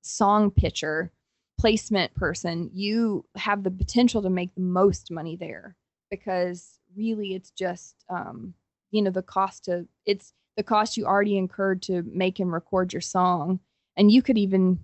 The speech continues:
you know, if, if somebody else is, depending on what kind of artist you are, you could even do a demo and have somebody else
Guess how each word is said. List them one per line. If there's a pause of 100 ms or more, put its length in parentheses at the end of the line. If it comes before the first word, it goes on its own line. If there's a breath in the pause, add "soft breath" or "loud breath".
(340)
you
know, (920)
if, (160)
if
somebody
else
is,
depending
on
what
kind
of
artist
you
are,
you
could
even
do
a
demo
and
have
somebody
else